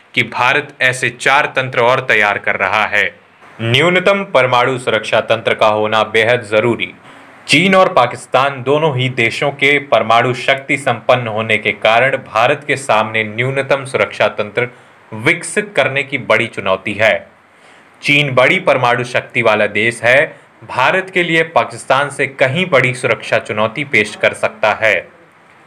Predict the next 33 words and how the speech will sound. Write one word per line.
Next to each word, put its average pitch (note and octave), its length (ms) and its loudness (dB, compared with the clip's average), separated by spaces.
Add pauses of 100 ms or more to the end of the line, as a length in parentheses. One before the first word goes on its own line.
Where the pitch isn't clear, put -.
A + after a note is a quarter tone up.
(280)
पाकिस्तान A2+ 560 -2
के C3 100 -4
खिलाफ B2+ 480 0 (360)
भारत C3 480 -2
को E3 100 2
जितनी C3 380 -2
परमाणु A#2+ 500 2
क्षमता C3+ 540 -2
की C3 180 -2
जरूरत A2+ 480 2
है, D3+ 300 2 (320)
उससे C3 300 0
कहीं D3+ 400 -2
ज्यादा B2+ 420 2 (380)
चीन E3 260 0
के D#3 140 0
विरुद्ध A2+ 340 -2
है C#3 380 0 (220)
और A2 220 0
पाकिस्तान C3 600 0
के D#3 100 -2
मुकाबले C3+ 640 0 (380)
चीन D3+ 260 0
के D3 120 0
विरुद्ध C3 360 -2 (120)
भारत C#3+ 460 0
को C3+ 100 0
बेहतर C#3+ 460 0
परमाणु A#2+ 420 2
तैयारी A2+ 440 0
की A2+ 120 -8
जरूरत G#2 520 0
है। G2+ 240 0